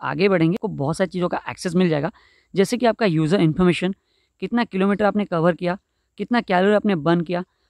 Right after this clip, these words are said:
कौन से रूट पे आप साइकिल को चला चुके हैं, कितना बैटरी है, बहुत सारा चीज़। So, साइकिल का सीट कैसा है,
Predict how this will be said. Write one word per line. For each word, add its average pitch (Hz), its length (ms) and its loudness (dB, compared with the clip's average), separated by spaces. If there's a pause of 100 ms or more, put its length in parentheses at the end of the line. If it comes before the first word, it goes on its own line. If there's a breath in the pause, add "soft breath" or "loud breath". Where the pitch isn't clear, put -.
(100)
कौन 214 200 2
से 240 100 2
रूट 208 180 2
पे 214 60 0
आप 208 80 0
साइकिल 190 260 -2
को 202 80 0
चला 175 240 0
चुके 180 220 -4
हैं, 185 100 0
कितना 214 300 -4
बैटरी 175 340 0
है, 220 60 2
बहुत 156 440 2
सारा 196 140 4
चीज़। 135 300 -10 (360)
So, 214 260 4
साइकिल 226 340 -4
का 277 80 2
सीट 226 360 -2
कैसा 214 280 2
है, 226 120 2